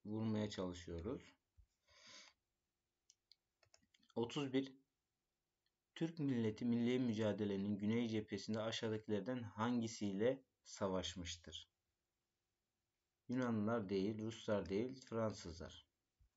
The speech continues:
Türk ordusu milli mücadelenin Batı cephesinde aşağıdakilerden hangisiyle savaşmıştır? Yunanlılarla savaşmıştır.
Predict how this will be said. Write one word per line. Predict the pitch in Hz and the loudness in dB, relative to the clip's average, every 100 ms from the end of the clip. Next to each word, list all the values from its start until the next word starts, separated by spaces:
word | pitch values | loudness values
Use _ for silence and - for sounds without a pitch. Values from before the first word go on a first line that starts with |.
| _ _ _ _ _ | _ _ _ _ _
Türk | - 165 165 | -4 -2 2
ordusu | 143 113 110 | 2 2 0
milli | 117 113 127 | 0 2 4
mücadelenin | 139 117 117 110 110 107 113 | 4 4 2 2 2 2 2
Batı | 107 113 117 | 0 -4 -4
cephesinde | 117 117 107 110 107 | -4 -2 -2 0 0
aşağıdakilerden | 107 113 107 107 110 104 120 | 0 -2 -4 -2 0 0 0
hangisiyle | 113 117 107 - 92 | 0 0 0 -2 -4
savaşmıştır? | 87 90 85 85 90 85 - 123 113 | -4 -4 -6 -6 -8 -8 -6 -4 -2
Yunanlılarla | 107 107 95 82 82 78 | 0 0 -2 -4 -6 -6
savaşmıştır. | 80 85 85 82 - - - 101 120 | -10 -10 -8 -10 -12 -16 -10 -4 -4